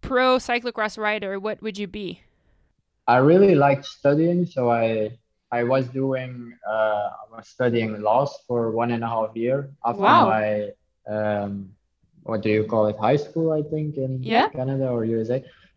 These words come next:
Speaker 2: but I stopped. So maybe I was doing, yeah, or studying laws or something else. Um, I really liked it, so, um, yeah.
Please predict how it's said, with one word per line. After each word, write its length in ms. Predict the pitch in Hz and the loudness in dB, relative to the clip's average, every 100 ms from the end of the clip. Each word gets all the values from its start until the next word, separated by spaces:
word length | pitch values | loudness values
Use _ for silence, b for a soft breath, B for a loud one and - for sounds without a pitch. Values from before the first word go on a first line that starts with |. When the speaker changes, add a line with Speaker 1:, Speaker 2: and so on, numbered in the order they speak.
| - | -6
Speaker 2:
but 120 | 107 | 0
I 120 | 110 | 2
stopped. 500 | 107 - 131 - - _ _ _ | 0 0 0 0 -14 _ _ _
So 140 | - 127 | -2 2
maybe 840 | 135 139 135 131 127 123 120 117 _ _ | 4 4 4 4 2 2 0 -2 _ _
I 140 | 117 117 | -2 0
was 360 | 113 113 113 - | 0 -2 -8 -6
doing, 560 | 117 110 110 107 101 - - | -4 -2 -4 -6 -8 -12 -8
yeah, 160 | 104 | -4
or 160 | 107 110 | -2 -2
studying 480 | - 123 117 113 113 | -2 -2 0 0 -4
laws 380 | 110 113 117 113 | -4 -2 -4 -6
or 160 | 104 | -10
something 500 | - - 120 120 110 | -10 -4 -2 0 0
else. 420 | 110 113 113 - _ - | -2 -2 -4 -12 _ -10
Um, 600 | 104 104 101 101 101 101 | -4 -2 -2 -4 -6 -8
I 80 | 113 | 0
really 260 | 113 113 110 | 2 4 2
liked 340 | 107 113 117 | 2 0 -2
it, 180 | 123 120 | -8 -10
so, 400 | - 110 101 104 _ _ _ _ _ 117 | -4 -2 -2 -4 _ _ _ _ _ -8
um, 640 | 98 98 95 95 95 95 - | -6 -4 -4 -4 -6 -10 -6
yeah. 340 | 98 98 98 | -4 -4 -6